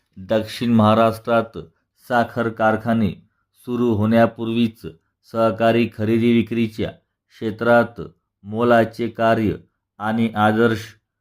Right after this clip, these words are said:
कोल्हापूरच्या शेतकरी सहकारी संघाने निर्माण केला आहे. शेतीमालाच्या विक्रीवरच न थांबता जीवनावश्यक वस्तूंचे सर्व जिल्ह्यात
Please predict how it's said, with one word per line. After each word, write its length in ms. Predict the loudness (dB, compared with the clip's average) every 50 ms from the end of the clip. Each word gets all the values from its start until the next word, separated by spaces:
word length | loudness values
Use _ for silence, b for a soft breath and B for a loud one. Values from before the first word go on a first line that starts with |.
| _ _ _ _
कोल्हापूरच्या 840 | -6 -2 2 2 2 2 0 -2 -6 -8 -8 -8 -6 -6 -6 -6 -6 -10 -18 _ _ _ _ _
शेतकरी 640 | -8 -6 -6 -6 -6 -6 -2 -2 0 0 0 -2 -2
सहकारी 640 | -2 -2 0 0 0 0 0 0 2 2 2 0 -2 -4 -10 _ _ _ _ _ _ _ -6
संघाने 580 | -4 -2 0 2 2 4 4 4 4 2 0 -2 -8 -16 _ _ _ _ _ -12
निर्माण 540 | -8 -6 -2 0 2 4 4 4 4 4 2
केला 320 | 0 -2 -2 0 2 2
आहे. 260 | 2 2 2 -2 -4 -8 -12 _ _ _ _ _ _ _ _ _
शेतीमालाच्या 920 | -10 -10 -8 -6 -4 -2 2 2 4 4 4 4 4 2 0 -4 -6 -6 -6 -10 _ _ _ _ _ -16
विक्रीवरच 800 | -8 -8 -8 -6 -2 0 2 4 4 4 4 4 2 0 -4 -10 -16 -18 -18 _ _ _ _ -10
न 300 | -4 0 2 4 4 2 0 0
थांबता 580 | 0 0 2 2 2 2 0 0 -2 -4 -4 -4 -8 _ _ _ _ _ _ -20
जीवनावश्यक 1000 | -10 -6 -4 -4 0 2 2 4 4 4 2 2 0 0 -2 -2 -2 -2 -6 -14 -20 -20 _ _ _ _ _
वस्तूंचे 760 | -8 -8 -6 -6 -8 -10 -10 -8 -6 -6 -4 -2 -2 -2 -2 -2
सर्व 340 | -2 -2 0 2 2 2
जिल्ह्यात 600 | 2 2 0 -2 -2 0 0 0 0 -2 -4 -10